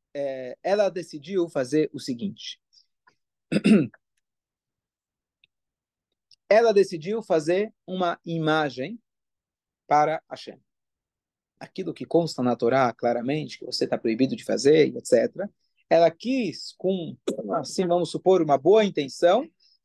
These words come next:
fazer uma imagem, de ido-, uma, não de idolatria, uma imagem para conectar os judeus, assim por dizer, com Hashem. Assim como,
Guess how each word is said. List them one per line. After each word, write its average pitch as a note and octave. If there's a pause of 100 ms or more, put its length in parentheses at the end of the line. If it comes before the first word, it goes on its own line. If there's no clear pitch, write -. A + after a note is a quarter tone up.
fazer F3
uma A#3
imagem, G3
de D#3+
ido-, D#3
uma, C#3+ (200)
não G#3
de A3
idolatria, F3+ (120)
uma F#3+
imagem C4+
para D4 (340)
conectar A3+
os F#3+
judeus, G#3+
assim -
por E3
dizer, D#3+ (200)
com A#3+
Hashem. E3+ (580)
Assim C#4+
como, A#3+